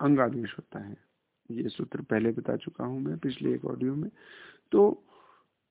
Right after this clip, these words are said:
होगा क्या कि यहाँ पर अंग आदेश हो जाता है री इत संज्ञक होने की वजह से। घसरी धातु है, घसरी धातु में री जो है इत संज्ञक हो जाता है, घस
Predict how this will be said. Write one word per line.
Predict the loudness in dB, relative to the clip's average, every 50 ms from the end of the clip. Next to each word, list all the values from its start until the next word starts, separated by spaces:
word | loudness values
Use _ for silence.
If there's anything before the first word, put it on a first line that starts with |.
| _ _ _ _ 0
होगा | 4 4 6 8 8 6 8
क्या | 8 6 6 6 4
कि | 2 4 6
यहाँ | 8 8 8 6 4
पर | 4 2 2 0 0 _ _ 4
अंग | 6 6 8 8
आदेश | 8 6 6 4 2 0 -2
हो | -4 -4
जाता | -4 -4 -6 -8 -10 -12 -12
है | -12 -12 -14 _ -8 -2 0
री | 2 6 8 8 8 8 6 2 -4 -10 _ _ _ _ _ _ 2
इत | 2 2 2
संज्ञक | 2 4 4 6 6 6 4 2 0
होने | 0 -2 -4 -2 -2 -4
की | -4 -2 -2
वजह | 0 0 -2 -4 -8
से। | -8 -8 -10 -10 -10 -14 -20 -20 _ _ _ _ -6
घसरी | -6 -6 -4 2 6 10 12 12
धातु | 12 10 8 6 6 6
है, | 6 6 8 6
घसरी | 4 4 2 4 8 10 10 10
धातु | 10 8 6 6 6 6
में | 8 8 8 8 6 6
री | 8 8 6 8
जो | 6 6 4
है | 4 4
इत | 2 0 -4 -4
संज्ञक | 0 2 4 4 4 4 2 2
हो | 2 4 4
जाता | 4 2 2 4 4
है, | 4 4 4
घस | 2 0 -2 -4